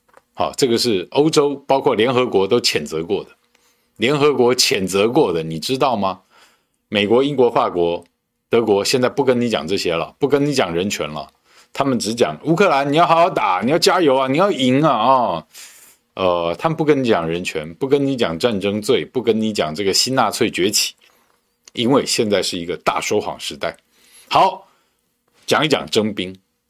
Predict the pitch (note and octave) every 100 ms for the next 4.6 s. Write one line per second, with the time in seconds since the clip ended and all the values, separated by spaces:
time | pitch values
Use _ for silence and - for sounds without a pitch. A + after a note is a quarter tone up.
0 | _ E3 E3+ - E2 F2+ A2 G#2 G#2 G#2+
1 | G#2 - G2+ D#2 A2+ A2 G#2 - E2+ -
2 | C#2+ _ _ _ _ _ _ _ - F2+
3 | - _ _ _ - - _ _ _ -
4 | E3+ F#3 A2+ A#2 -